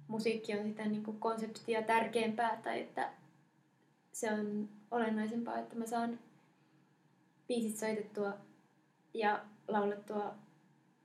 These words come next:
ja niinku, että ne rakenteet pysyy sellaisina kuin ne on. Soundien ei tarvii olla samat, ne voi muuttua, se on hauskaakin, että, että juttu kehittyy ensin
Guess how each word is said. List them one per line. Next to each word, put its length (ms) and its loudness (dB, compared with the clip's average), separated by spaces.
ja 280 -4
niinku, 180 -2
että 220 -2
ne 160 -2
rakenteet 640 2
pysyy 360 4
sellaisina 540 -4
kuin 160 -10
ne 160 -10
on. 240 -2
Soundien 600 2
ei 140 0
tarvii 380 -2
olla 140 -4
samat, 320 -4
ne 100 -2
voi 140 4
muuttua, 480 -2
se 100 -14
on 220 -12
hauskaakin, 580 -4
että, 220 -2
että 200 -8
juttu 260 -4
kehittyy 560 2
ensin 340 2